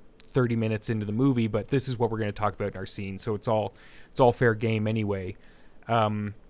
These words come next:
I think, I think that death happens for a very important reason and it has all these great effects, which we'll get into. But, I mean, that's why in our,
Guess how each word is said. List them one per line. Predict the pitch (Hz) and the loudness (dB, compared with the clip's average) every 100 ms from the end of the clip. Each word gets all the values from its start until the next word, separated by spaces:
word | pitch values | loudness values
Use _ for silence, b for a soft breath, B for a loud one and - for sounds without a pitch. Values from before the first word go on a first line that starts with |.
| - - | -20 -2
I | 147 | 0
think, | 147 160 139 | 2 2 0
I | 135 | -2
think | 135 135 | -2 0
that | 127 113 | 0 2
death | 127 113 | 0 0
happens | 120 110 110 104 | 2 0 0 -6
for | 110 | -4
a | 101 | -2
very | 104 104 | -2 -2
important | 98 - 170 151 131 | -4 2 2 2 0
reason | 127 113 113 | 0 0 -2
and | 107 | -2
it | 107 | -2
has | 110 | 0
all | 110 | -2
these | 104 - | -4 -4
great | 113 | -2
effects, | 104 - 101 - | -2 -4 -6 -6
which | 110 110 | -8 -8
we'll | |
get | 104 107 | -6 -4
into. | 123 127 - 107 98 b b b b b | -2 -4 -4 -6 -6 b b b b b
But, | 113 123 110 - - - | 0 0 0 -6 -20 -8
I | 123 | -4
mean, | 127 127 | -2 0
that's | 135 - | 0 6
why | 143 135 | 8 8
in | 123 110 127 | 6 2 0
our, | 117 | 0